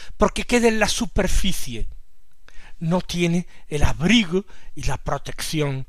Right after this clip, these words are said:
del surco. Hay personas que escuchan, pero no tienen ninguna vida interior.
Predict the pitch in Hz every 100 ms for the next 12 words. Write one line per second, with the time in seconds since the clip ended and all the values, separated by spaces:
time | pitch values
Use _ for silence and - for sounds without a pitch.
0 | - - - 151 135 - - 220 170 -
1 | - - - - - - - - - -
2 | - - - - - - - - 156 160
3 | 175 175 170 - - 160 - 196 165 131
4 | 110 - - - - - - 131 123 -
5 | - - - - 220 - - 147 135 165
6 | 156 175 196 196 196 175 175 147 185 233
7 | 196 - 220 214 180 143 - 123 120 117